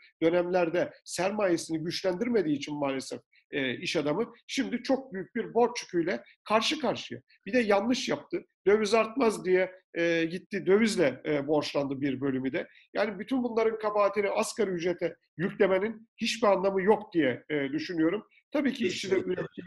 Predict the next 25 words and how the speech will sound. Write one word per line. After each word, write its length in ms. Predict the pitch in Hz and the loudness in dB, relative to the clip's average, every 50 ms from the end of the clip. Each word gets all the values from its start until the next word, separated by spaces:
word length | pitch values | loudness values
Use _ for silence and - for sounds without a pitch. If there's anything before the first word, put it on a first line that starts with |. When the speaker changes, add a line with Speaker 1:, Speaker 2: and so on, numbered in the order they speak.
| 165 | -14
Speaker 1:
şeyden, 420 | - - 170 170 165 196 208 208 - - _ _ _ | -8 -6 -6 -2 0 0 -2 -2 -6 -12 _ _ _
e, 340 | - 165 165 165 160 160 160 | 0 2 4 4 4 2 2
pay 180 | - 208 208 196 | 2 4 4 4
alacak. 420 | 175 160 151 - 196 208 208 - _ _ _ _ | 4 2 2 0 -2 -4 -4 -8 _ _ _ _
Alın 300 | - 190 214 226 214 185 | 2 4 4 4 2 0
terini 380 | - 180 160 160 160 156 156 151 | -2 0 0 2 2 0 0 0
de 220 | 185 202 208 202 - _ _ _ | -2 -2 -2 -6 -12 _ _ _
kurumadan 640 | _ - 220 208 175 147 139 151 185 208 208 247 220 | _ 2 2 2 4 4 2 2 2 0 -2 -6 -2
ne 80 | 170 190 | 0 2
yapmak 440 | 208 180 - - 160 143 - - | 2 2 0 -2 -4 -4 -4 -2
lazım? 420 | 156 151 160 165 208 233 277 285 - - | -2 -2 -2 -2 -4 -6 -6 -8 0 2
Ödemek 460 | 233 226 233 214 180 143 123 - - | 4 6 6 6 4 2 0 -4 -10
lazım. 260 | 107 101 - - _ _ - | -14 -14 -14 -18 _ _ 2
Speaker 2:
Ödemek 440 | 123 127 127 120 110 104 92 - | 6 6 6 6 4 2 0 -2
Speaker 1:
Bu 40 | - - | -4 -6
kadar 120 | 85 85 | -8 -8
Speaker 2:
lazım. 200 | 85 - - - | -8 -8 -8 -10
Speaker 1:
basit. 240 | - - - - - | -10 -10 -10 -10 -10
Speaker 2:
Hakkı 220 | - - - - | -12 -8 -8 -2
da 60 | 156 | 4
Speaker 1:
Evet. 100 | - 139 | 6 6
Speaker 2:
odur 220 | 147 156 151 139 120 | 6 6 2 -2 -2
zaten 420 | 98 98 98 90 90 - - 85 90 | 0 0 0 0 0 -4 -8 -8 -6
Speaker 1:
Evet. 100 | 98 90 | -6 -6
Speaker 2:
hocam. 200 | 82 85 78 | -8 -10 -12